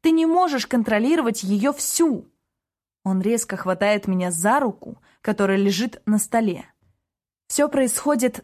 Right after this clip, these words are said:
так быстро, что я не успеваю отреагировать, а он уже сжимает пальцы и подносит мою кисть ко рту,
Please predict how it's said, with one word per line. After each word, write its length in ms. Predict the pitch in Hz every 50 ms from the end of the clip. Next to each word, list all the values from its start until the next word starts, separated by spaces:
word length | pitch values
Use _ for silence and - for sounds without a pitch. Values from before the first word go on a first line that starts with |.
| _ _
так 300 | - 277 262 240 220 202
быстро, 640 | 180 214 277 339 392 - - - - 190 185 - -
что 180 | - - -
я 140 | 262 247 262
не 140 | 269 277 277
успеваю 560 | 277 277 - - 262 220 277 320 349 330 247 -
отреагировать, 880 | 202 214 - 240 262 294 269 254 294 311 294 226 190 175 - - - - _ _ _ _ -
а 120 | - 233
он 180 | 254 294 320 320
уже 380 | 330 294 240 269 320 320 285
сжимает 640 | 247 202 185 196 220 240 269 262 233 202 185 - -
пальцы 640 | - 226 269 339 403 392 - - - - 147 131 - _ _ _
и 80 | - 254
подносит 600 | - 247 220 202 233 269 320 339 - 294 220 -
мою 220 | 226 226 233 226 220
кисть 480 | 226 - 262 330 381 - - - - _
ко 140 | - 247
рту, 500 | 262 - - - 359 349 311 220 - -